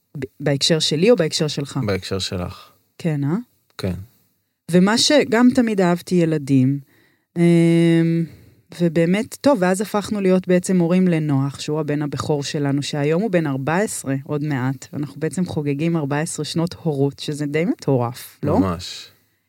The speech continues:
Speaker 1: ואז יש לנו את אוריה, שהוא בן תשע, ויש לנו את לאה, שהיא בת שש. אמ, ואני רוצה ישר לשאול אותך, או לדבר רגע על בעצם,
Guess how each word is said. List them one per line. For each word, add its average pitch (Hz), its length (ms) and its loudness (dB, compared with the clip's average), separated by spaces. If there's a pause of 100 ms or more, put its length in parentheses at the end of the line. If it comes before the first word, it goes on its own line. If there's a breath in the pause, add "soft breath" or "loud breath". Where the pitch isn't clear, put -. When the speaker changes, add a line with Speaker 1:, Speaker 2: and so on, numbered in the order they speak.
(240)
Speaker 1:
ואז 165 1000 4
יש 165 180 -4
לנו 156 200 0
את 139 140 -4
אוריה, 151 420 2
שהוא 156 240 -4
בן 139 240 2 (180)
תשע, 160 460 -2 (420 soft breath)
ויש 175 180 0
לנו 170 220 0
את 143 160 -8
לאה, 117 260 -4
שהיא 131 260 -8
בת 131 160 -8
שש. - 580 -12 (800)
אמ, 175 720 6 (320 soft breath)
ואני 202 200 2
רוצה 226 220 2 (100)
ישר 320 360 2 (960)
לשאול 214 540 2
אותך, 254 320 -2 (120)
או 170 140 4
לדבר 170 520 2
רגע 233 400 2
על 175 160 0
בעצם, 202 460 2